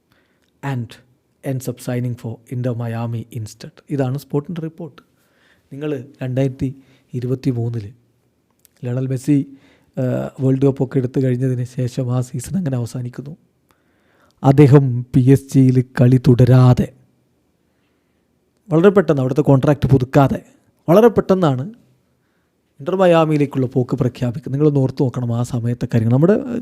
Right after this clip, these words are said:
ചാനൽ ഇപ്പോഴും അന്നത്തെ വീഡിയോസൊക്കെ കിടപ്പുണ്ട്. എല്ലാവരും "മെസ്സി to ബാഴ്സ, മെസ്സി to ബാഴ്സ, മെസ്സി to ബാഴ്സ" എന്ന് റിപ്പോർട്ട് ചെയ്തുകൊണ്ടേയിരുന്നു. ചാവി ഹെർണാണ്ടസും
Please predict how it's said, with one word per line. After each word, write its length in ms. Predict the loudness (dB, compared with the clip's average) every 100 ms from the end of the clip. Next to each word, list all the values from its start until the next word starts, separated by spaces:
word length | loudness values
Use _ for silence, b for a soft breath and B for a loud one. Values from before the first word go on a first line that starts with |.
| -4
ചാനൽ 240 | -2 0
ഇപ്പോഴും 320 | 2 2 0
അന്നത്തെ 240 | 0 -2 0
വീഡിയോസൊക്കെ 420 | 2 0 -2 -8 -10
കിടപ്പുണ്ട്. 600 | -10 -10 -16 -18 _ _ _ _ _ _ _ _ 0
എല്ലാവരും 580 | 6 8 10 10 10 8
"മെസ്സി 220 | 4 2
to 120 | 2 4
ബാഴ്സ, 260 | 4 4
മെസ്സി 320 | 2 2 0
to 140 | 2 4
ബാഴ്സ, 260 | 4 4
മെസ്സി 300 | 2 2 2
to 140 | 2 4
ബാഴ്സ" 240 | 4 4
എന്ന് 180 | 2 2
റിപ്പോർട്ട് 280 | 0 2 4
ചെയ്തുകൊണ്ടേയിരുന്നു. 420 | 4 4 2 0
ചാവി 320 | -2 0 2
ഹെർണാണ്ടസും 680 | 0 -2 -2 -2 -4 -6